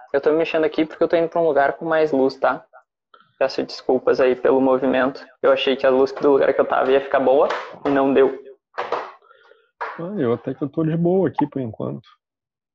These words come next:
Speaker 1: Peraí, vamos lá que eu, eu vou ajustando aqui, agora vai ficar melhor.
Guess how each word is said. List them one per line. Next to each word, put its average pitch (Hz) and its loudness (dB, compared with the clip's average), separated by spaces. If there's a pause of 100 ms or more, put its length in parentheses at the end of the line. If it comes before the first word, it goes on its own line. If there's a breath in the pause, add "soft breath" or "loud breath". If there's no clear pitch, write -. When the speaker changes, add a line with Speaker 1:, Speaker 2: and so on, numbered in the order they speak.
(480)
Speaker 1:
Peraí, - -4 (180)
vamos 156 -4
lá 67 -6
que - -6
eu, 82 0
eu 151 0
vou 147 2
ajustando 147 0
aqui, - -4
agora - -2
vai - 0
ficar - -6
melhor. 147 0